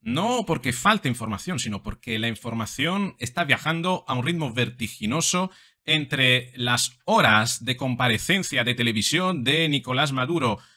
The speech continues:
los mensajes desde la clandestinidad de Corina Machado, esta guerra que hay ahora mismo para conseguir, eh, hacerse con los, eh, favores, o al menos la simpatía o el apoyo, mejor dicho,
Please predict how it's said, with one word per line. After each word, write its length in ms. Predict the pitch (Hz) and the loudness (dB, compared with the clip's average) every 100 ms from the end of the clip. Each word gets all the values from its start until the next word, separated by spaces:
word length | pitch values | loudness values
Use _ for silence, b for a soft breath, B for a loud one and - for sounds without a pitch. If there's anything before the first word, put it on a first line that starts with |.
| B | B
los 240 | 123 139 139 | -2 0 4
mensajes 800 | 139 127 160 - 185 185 160 117 | 4 4 2 2 2 2 0 0
desde 800 | 147 143 127 147 147 147 143 | 0 0 -2 0 2 0 0
la 220 | 127 151 147 | 0 0 2
clandestinidad 840 | 139 127 123 - 123 123 160 165 | 0 0 0 0 0 2 2 2
de 180 | 127 120 | 0 -4
Corina 460 | 120 120 170 175 | -2 -2 0 2
Machado, 500 | 165 135 - 147 117 b b b | 2 2 2 2 2 b b b
esta 360 | 139 - 143 117 | -2 0 2 2
guerra 540 | 120 214 214 151 - | 4 4 6 4 4
que 160 | 151 170 | 4 4
hay 240 | 147 113 | 4 2
ahora 320 | - 196 220 | 2 4 4
mismo 520 | 170 120 117 104 92 - b b b | 6 4 4 0 -2 -6 b b b
para 340 | 170 - - | 4 6 4
conseguir, 800 | - 165 151 - 135 131 196 131 98 | 4 2 4 2 2 2 4 4 2
eh, 280 | - - - - | -6 -20 -20 -16
hacerse 720 | - - 143 127 - 135 127 | -8 -2 2 4 4 4 2
con 560 | - 135 139 139 135 123 - | -2 -2 0 0 -2 -6 -12
los, 480 | - 123 123 - - | -8 -6 -2 -2 -4
eh, 100 | - | -8
favores, 460 | - 110 131 123 - | -4 0 2 2 0
o 40 | |
al 60 | 120 | 2
menos 340 | 170 113 - b b | 2 2 -2 b b
la 140 | - 139 | 0 2
simpatía 680 | - 135 123 - 208 123 | 2 0 0 0 6 6
o 100 | 123 | 8
el 140 | 131 120 | 8 6
apoyo, 440 | - 226 175 120 | 6 6 6 6
mejor 260 | 117 170 143 | 4 0 -2
dicho, 360 | 127 - 98 | -2 -2 -6